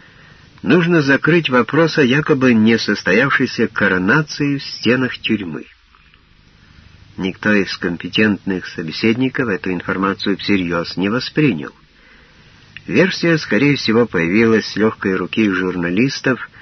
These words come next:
либо была запущена самим героем. Ореол вора, пусть даже не состоявшегося, добавлял ему солидности в уголовной среде и помогал вести дела в мире коммерции.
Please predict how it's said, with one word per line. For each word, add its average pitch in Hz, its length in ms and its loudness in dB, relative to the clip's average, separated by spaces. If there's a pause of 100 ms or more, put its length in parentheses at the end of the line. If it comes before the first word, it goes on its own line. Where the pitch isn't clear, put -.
(400)
либо 160 220 2
была 127 320 4
запущена 139 580 0
самим 110 460 2
героем. 113 560 2 (960)
Ореол 95 420 2
вора, 104 540 2 (160)
пусть 85 180 -4
даже 92 320 0
не 95 240 0
состоявшегося, 107 1000 -2 (680)
добавлял 90 580 2
ему 101 300 0
солидности 117 840 -2
в 98 80 -2
уголовной 85 560 -4
среде 87 560 -4 (420)
и 87 60 -6
помогал 90 480 0
вести 92 400 0
дела 95 320 0
в 92 80 -4
мире 98 300 0
коммерции. - 760 -6